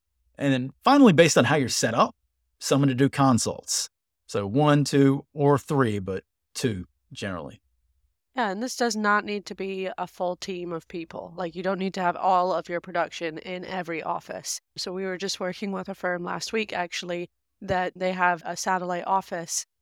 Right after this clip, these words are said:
Speaker 2: and a client was trying to go in and sign and pay in cash. And I was like, "Just, just send someone there. You just need one person to meet them there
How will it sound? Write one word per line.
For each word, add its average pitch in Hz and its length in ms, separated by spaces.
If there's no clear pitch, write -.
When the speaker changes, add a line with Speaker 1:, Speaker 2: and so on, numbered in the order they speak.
Speaker 2:
and 180 400
a - 100
client 175 320
was 175 120
trying 180 240
to 196 40
go 185 220
in 175 160
and 170 140
sign 165 320
and 165 120
pay 156 300
in 175 300
cash. 170 600
And 180 640
I 190 160
was 180 140
like, 170 180
"Just, - 300
just 220 140
send 240 180
someone 208 260
there. 107 180
You 190 140
just 220 160
need 202 160
one 226 240
person 190 400
to - 100
meet 196 200
them 190 140
there 151 280